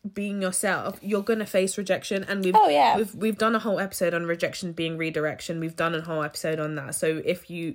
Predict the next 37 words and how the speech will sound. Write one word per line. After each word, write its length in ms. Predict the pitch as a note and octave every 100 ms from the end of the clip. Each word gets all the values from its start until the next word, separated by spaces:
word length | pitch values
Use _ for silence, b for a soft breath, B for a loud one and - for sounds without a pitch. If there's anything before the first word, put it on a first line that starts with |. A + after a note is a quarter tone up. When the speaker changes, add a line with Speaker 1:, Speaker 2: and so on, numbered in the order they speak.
| -
Speaker 1:
that's 220 | E3 -
something 200 | F3 E3+
you 40 | E3
struggle 280 | E3 D#3+ D#3+
with, 180 | F3+
please 260 | - E3 E3
listen 280 | D#3+ E3+ D#3+
to 140 | E3
it. 240 | D#3+ G3 - B B B B - F#3+
But, 400 | G#3+ F#3+ F3 - - -
you 180 | G#3+ G3+
know, 100 | F#3+
you 240 | F#3 G3+
are 140 | A#3+ C4+
gonna 180 | A3 F3
be 80 |
rejected 380 | D#3 D#3 C#3 E3+
in 40 | D#3+
life. 160 | D#3+ -
That's 280 | F3 - - A#2+ B2 - -
part 260 | G3 F#3+ -
of 80 | D3
it. 220 | D#3 F#3+
But 240 | G#3 - -
it's 220 | A#3 -
okay 520 | G#3+ G#3 - A#3 A3
to 160 | G#3+ G3+
be 160 | G3+
rejected 600 | F#3+ F#3+ F#3+ - F3 C#3+ -
because 300 | F#3+ G#3+ G3
you're 80 | F#3+ -
being 300 | A3 G3 F#3 _
pushed 300 | - G#3+ -
into 300 | - G3+ G3 F#3
the 100 | F3+
right 420 | F#3+ F3+ F3 - F#3
direction. 540 | F#3 F3+ - F3+